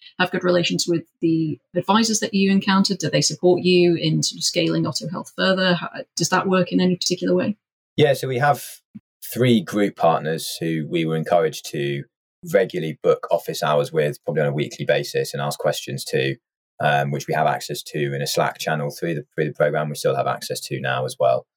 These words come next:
Speaker 2: Um, and we still book probably office hours with them once every other month, once every month, and once every six weeks, actually, um, to, if there's any sort of pressing questions, and they're on hand to help when we need.
Speaker 1: What would you say is the scrappiest thing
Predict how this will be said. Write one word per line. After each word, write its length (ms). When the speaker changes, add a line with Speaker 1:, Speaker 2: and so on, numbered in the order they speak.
Speaker 2:
Um, 380
and 140
we 60
still 400
book 380
probably 720
office 300
hours 280
with 140
them 280
once 240
every 140
other 120
month, 380
once 180
every 160
month, 280
and 200
once 160
every 140
six 240
weeks, 240
actually, 340
um, 380
to, 140
if 60
there's 120
any 160
sort 120
of 60
pressing 300
questions, 420
and 100
they're 120
on 100
hand 180
to 60
help 220
when 80
we 80
need. 220
Speaker 1:
What 120
would 120
you 60
say 220
is 200
the 80
scrappiest 680
thing 420